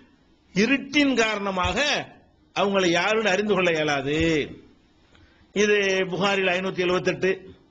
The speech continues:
முன்னூத்தி எழுவத்திரெண்டு, எட்நூத்தி அறுபத்தி ஏழு,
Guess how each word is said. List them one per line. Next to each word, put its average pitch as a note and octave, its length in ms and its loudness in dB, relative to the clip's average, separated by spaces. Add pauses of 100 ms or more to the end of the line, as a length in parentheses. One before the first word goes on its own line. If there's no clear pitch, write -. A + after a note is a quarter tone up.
(640)
முன்னூத்தி A#3 400 2
எழுவத்திரெண்டு, F#3+ 760 0 (840)
எட்நூத்தி G#3+ 440 0
அறுபத்தி G3 380 2
ஏழு, F#3 520 -2